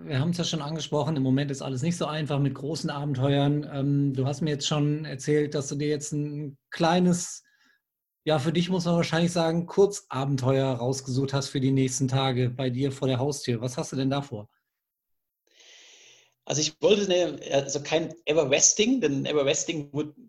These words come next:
Speaker 2: wäre ja, dass man denselben Berg hoch und runter fährt, ähm, bis man die Höhenmeter von Mount Everest hat. Und, ähm,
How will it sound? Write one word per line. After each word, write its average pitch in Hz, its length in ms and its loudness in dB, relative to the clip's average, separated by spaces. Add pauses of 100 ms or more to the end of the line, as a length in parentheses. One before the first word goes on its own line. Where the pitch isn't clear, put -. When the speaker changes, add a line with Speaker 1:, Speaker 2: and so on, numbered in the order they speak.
(240)
Speaker 2:
wäre 139 140 2
ja, 135 140 6
dass 135 160 -2
man - 60 -4
denselben 131 580 0
Berg 139 260 -2
hoch 147 140 0
und 131 60 0
runter 185 260 0
fährt, - 500 -4
ähm, 156 400 -2
bis - 140 -4
man 147 100 -6
die 147 80 -6
Höhenmeter 175 400 -2
von 170 160 -4
Mount 160 180 -4
Everest 170 360 -2
hat. 170 160 -6 (100)
Und, 139 400 -4 (600)
ähm, 131 520 0